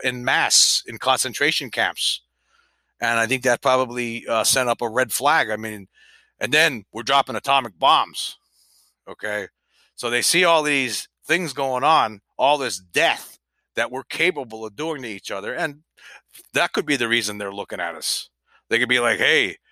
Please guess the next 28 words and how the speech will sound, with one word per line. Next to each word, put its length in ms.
maybe, 420
uh, 280
<laughs> 240
do, 180
do 100
we 120
wanna 220
see 200
this, 380
this, 420
uh, 320
race 300
of 200
beings 600
advance 880
any 160
further?" 540
Like, 200
maybe 220
they're 260
watching 400
us 120
to 80
see 260
how 200
we 400
turn 280
out. 240